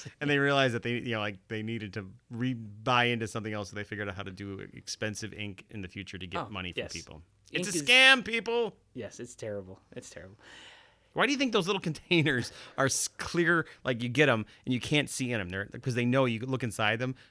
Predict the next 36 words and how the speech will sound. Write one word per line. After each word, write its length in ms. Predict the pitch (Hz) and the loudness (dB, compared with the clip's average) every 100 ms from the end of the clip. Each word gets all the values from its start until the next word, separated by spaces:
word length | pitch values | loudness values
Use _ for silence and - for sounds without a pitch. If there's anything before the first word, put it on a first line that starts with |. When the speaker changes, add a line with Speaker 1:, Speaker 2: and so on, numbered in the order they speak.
| - | -6
Speaker 1:
There's, 160 | 113 | -4
like, 160 | 101 92 _ _ - | -2 -6 _ _ -10
a 80 | 107 | -10
drop 520 | 98 101 98 101 - | -8 -2 2 2 2
of 100 | 92 | 2
ink 220 | 175 - | 2 2
in 100 | 92 | -2
there. 300 | - - - - | -6 -8 -10 -14
Speaker 2:
<laughs> 100 | - | -6
Speaker 1:
And 80 | 143 | 2
they 60 | |
Speaker 2:
I 20 | 160 | 4
Speaker 1:
don't 120 | 202 | 8
want 160 | 302 | 8
Speaker 2:
believe, 100 | 220 | 8
Speaker 1:
you 60 | 117 | 2
to 60 | 104 | 0
Speaker 2:
I 60 | - | 2
believe 200 | 247 196 | 4 4
ink 180 | 185 190 | 4 4
is 80 | 165 | 2
one 120 | 170 | 4
of 40 | |
the 60 | 156 | 4
most 220 | 147 147 | 2 2
expensive 520 | 139 - 135 135 127 | -2 -2 -2 -2 -6
liquids. 440 | 113 - 110 95 123 | -6 -4 -6 -6 -12
It's 160 | 113 | -4
more 140 | 143 151 | 2 2
expensive 380 | 147 143 135 117 | 4 0 -2 -6
than 120 | 107 98 | -6 -6
Speaker 1:
It's 160 | 98 | -6
Speaker 2:
gas. 20 | |
Speaker 1:
insane, 380 | 104 - - - | -8 -10 -8 -8
yes. 320 | 107 55 - - | -6 -10 -10 -6
Speaker 2:
<laughs> 340 | 156 - 139 | -6 -6 -10